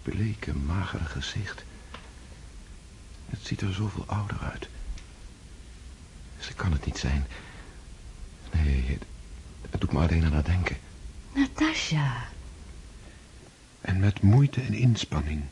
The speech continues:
Speaker 3: als het openen van een deur waarvan de scharnieren geroest zijn, verscheen er een glimlach op het gezicht met de aandachtige ogen. En uit die geopende deur kwam een vlaag die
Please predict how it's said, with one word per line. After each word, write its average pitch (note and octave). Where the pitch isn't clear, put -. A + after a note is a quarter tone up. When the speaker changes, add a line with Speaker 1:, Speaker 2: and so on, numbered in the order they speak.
Speaker 3:
als -
het -
openen A#2+
van G#2+
een E2
deur A2+
waarvan G2
de D#2+
scharnieren A2
geroest G#2
zijn, D2+
verscheen F2+
er E2+
een E2
glimlach E2+
op -
het -
gezicht D#2+
met C#2+
de D#2+
aandachtige D#2
ogen. D2+
En D2+
uit A#2+
die G#2
geopende G#2
deur F2
kwam F2+
een D#2+
vlaag G#2
die F#2+